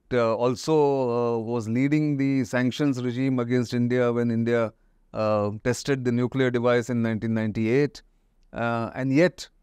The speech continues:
post that, uh, event, uh, exactly twenty-five years ago, uh,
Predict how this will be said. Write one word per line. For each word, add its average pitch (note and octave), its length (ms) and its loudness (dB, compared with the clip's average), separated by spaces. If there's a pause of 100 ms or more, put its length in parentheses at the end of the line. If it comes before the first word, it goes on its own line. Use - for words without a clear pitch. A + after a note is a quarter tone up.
(380)
post F#3+ 400 2
that, D#3 160 4 (180)
uh, B2 280 2
event, B2+ 580 -2 (240)
uh, A2+ 460 -4
exactly C3+ 460 0
twenty-five B2+ 480 0
years A#2+ 200 0
ago, G#2+ 340 -2 (400)
uh, A2 480 -2